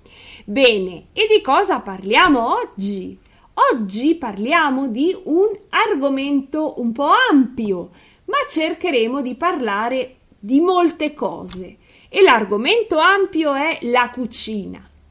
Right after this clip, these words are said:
La cucina. E ci sono in cucina quelli che sono le-, degli elettrodomestici, vero? Ci sono anche, che cosa c'è in cucina? Ci sono dei mobili, ovviamente,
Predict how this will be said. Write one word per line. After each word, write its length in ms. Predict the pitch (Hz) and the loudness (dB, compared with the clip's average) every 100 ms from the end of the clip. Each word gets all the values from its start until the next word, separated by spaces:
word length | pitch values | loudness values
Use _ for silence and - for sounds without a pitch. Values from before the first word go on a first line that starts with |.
| _ _ _ | _ _ _
La 380 | 202 220 381 554 - | 0 4 2 0 -6
cucina. 760 | 285 247 - - 233 190 180 - _ - - _ - - - | -6 -4 -6 -6 -4 -6 -10 -18 _ -20 -20 _ -20 -20 0
E 180 | 453 508 | 2 4
ci 160 | 427 | 2
sono 380 | - 254 330 466 | 2 0 0 0
in 120 | 302 | 0
cucina 960 | 269 220 - 285 320 311 277 285 294 - _ _ _ _ _ _ | -2 -4 -4 -2 0 0 -2 -2 -6 -12 _ _ _ _ _ _
quelli 280 | - 277 302 | -2 0 0
che 160 | 277 240 | -2 -4
sono 300 | 240 254 240 | -4 -4 -4
le-, 180 | 202 | -2
degli 240 | 202 214 214 | 0 2 2
elettrodomestici, 1300 | 202 196 - 190 208 415 523 - - 208 - 202 202 | -2 -4 -10 -8 -4 -2 -2 -6 -8 -10 -8 -8 -4
vero? 560 | 349 370 226 151 - - _ _ _ _ _ _ | 0 0 0 -4 -10 -20 _ _ _ _ _ _
Ci 180 | - 208 | -8 -8
sono 340 | - 220 269 | -6 -6 -2
anche, 560 | 427 277 247 240 - 320 466 - _ _ _ _ | 2 2 0 -4 -4 -4 -4 -6 _ _ _ _
che 160 | 311 | -8
cosa 260 | 339 370 359 | -4 -2 -2
c'è 140 | 359 | -4
in 120 | 190 196 | -8 -8
cucina? 600 | 190 - - 175 156 - _ _ _ _ _ _ _ _ _ _ _ | -10 -12 -14 -14 -16 -20 _ _ _ _ _ _ _ _ _ _ _
Ci 120 | - 277 | -8 -6
sono 260 | 339 440 | -4 -2
dei 160 | 453 262 | -2 -2
mobili, 640 | 233 349 466 269 269 262 | 0 2 2 2 -2 0
ovviamente, 840 | 254 226 233 220 208 180 170 - 175 | -2 -2 -2 -2 -4 -8 -12 -16 -18